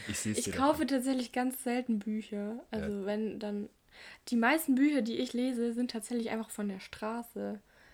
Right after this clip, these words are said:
Speaker 2: Wenn aus irgendwelchen
Speaker 1: <laughs>
Speaker 2: Bücherschränken oder, ähm,
Speaker 1: Von der Straße.
Speaker 2: Verschenkkisten.
Speaker 1: Aus der Hood.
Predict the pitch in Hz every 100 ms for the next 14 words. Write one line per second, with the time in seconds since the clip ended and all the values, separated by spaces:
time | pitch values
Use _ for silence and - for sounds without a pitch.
0 | - _ - 220 208 202 - 208 214 226
1 | 208 226 214 262 269 254 - - 247 247
2 | - 240 240 247 - - - - - 226
3 | 220 214 208 208 - 208 208 202 196 202
4 | - - - - - - - 101 - 82
5 | 82 214 247 262 254 - 247 - 254 240
6 | 240 240 -